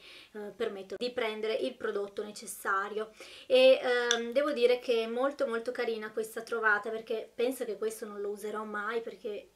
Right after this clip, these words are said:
uso i pennelli, però se uno è in viaggio, se, eh, te lo porti in borsa, eccetera, è comodo, quindi è un'ottima trovata. Questo qua appunto è bianco,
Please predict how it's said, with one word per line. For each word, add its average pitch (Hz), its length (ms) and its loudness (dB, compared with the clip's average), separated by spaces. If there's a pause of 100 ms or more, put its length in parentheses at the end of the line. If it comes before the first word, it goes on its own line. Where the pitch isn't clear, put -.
(120)
uso 220 240 -8
i 226 60 -4
pennelli, 226 680 -6 (280)
però 254 340 4
se 247 240 6
uno 285 400 2
è 254 80 2
in 247 160 -2
viaggio, 214 600 2
se, 220 760 -2
eh, 214 60 -6
te 226 100 0
lo 226 140 2
porti 226 500 -2
in 233 180 -6
borsa, 226 500 0
eccetera, 233 560 -2 (400)
è 269 200 8
comodo, 208 680 -2 (500)
quindi 226 640 -4
è 233 320 -4
un'ottima 226 460 -6
trovata. 214 680 -2 (280)
Questo 247 240 -2
qua 233 120 4
appunto 226 640 0
è 220 360 2
bianco, 214 880 0